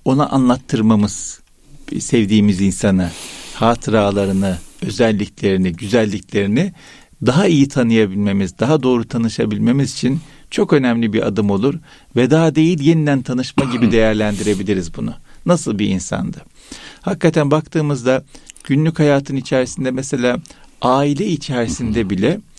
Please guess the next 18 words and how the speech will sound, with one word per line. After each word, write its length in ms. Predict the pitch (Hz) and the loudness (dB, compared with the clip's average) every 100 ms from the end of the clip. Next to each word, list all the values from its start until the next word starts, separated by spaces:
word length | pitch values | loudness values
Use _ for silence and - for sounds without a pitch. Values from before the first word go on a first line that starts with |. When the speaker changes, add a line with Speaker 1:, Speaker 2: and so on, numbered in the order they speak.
| - _ - | -20 _ -2
Speaker 1:
insanlar 680 | 143 156 - 143 123 123 113 | 2 2 2 2 4 2 2
beraber 360 | 135 139 131 131 | 2 2 2 0
vakit 300 | 120 135 - | -2 -10 -8
geçiriyorlar 540 | 139 - - 180 214 | -10 -6 -2 0 2
ama 260 | 156 104 95 - - - - - | 2 0 -2 -8 -20 -20 -20 -6
iş 200 | 180 170 | -4 0
hayatında 540 | 165 175 165 165 175 180 | 2 4 2 2 0 0
nasıl 260 | 202 - | 0 0
bir 60 | 139 | 2
insandı 420 | 139 147 147 175 | 2 2 2 4
bilmiyoruz. 640 | 208 180 131 101 - - - - | 4 6 6 4 -2 -12 -18 -20
Halbuki 260 | - 117 117 | -6 -4 -2
çok 160 | 190 160 | -2 0
uzun 160 | 135 | 0
saatler 340 | 131 110 - 180 | 2 0 0 -2
iş 140 | 165 | 2
hayatına 340 | 170 139 - 110 | 2 2 2 -4
geçiriyor. 440 | 98 - - - | -4 -8 -8 -10